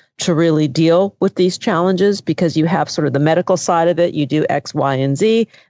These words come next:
then here's your result. And then you have the mental health side where it's saying, you know, you need to get into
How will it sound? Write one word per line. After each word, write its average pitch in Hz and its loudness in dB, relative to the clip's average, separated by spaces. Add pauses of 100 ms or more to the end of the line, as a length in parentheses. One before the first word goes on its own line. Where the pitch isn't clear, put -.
(100)
then 147 -2
here's 156 0
your 143 0
result. 185 0 (140)
And 151 -2
then 151 0
you 151 0
have 151 -2
the 147 -2
mental 147 -2
health 208 0
side 180 -2
where 160 0
it's 143 -6
saying, 160 0
you 147 0
know, 147 0 (300)
you 180 0
need 156 0
to 165 -2
get 160 0
into 151 0